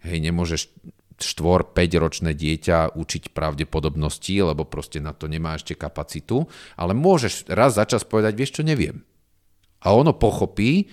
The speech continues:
že niektoré veci ani mama, ani otec nevedia, môžu ostať otvorené v našich hlavách ako priestor pre ďalšie skúmanie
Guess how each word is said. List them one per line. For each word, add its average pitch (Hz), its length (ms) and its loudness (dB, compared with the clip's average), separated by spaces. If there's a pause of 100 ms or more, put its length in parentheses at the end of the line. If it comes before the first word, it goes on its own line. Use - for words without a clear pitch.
(120)
že 87 80 -6
niektoré 147 400 0
veci 151 320 2
ani 143 160 2
mama, 143 400 0
ani 92 160 2
otec 120 320 4
nevedia, 85 720 2 (160)
môžu 110 320 4
ostať - 320 -2
otvorené 117 560 4
v 80 80 0
našich 87 320 -2
hlavách 80 480 0
ako 82 160 -6
priestor 87 480 -4
pre 82 160 -6
ďalšie 87 320 -4
skúmanie 80 720 -4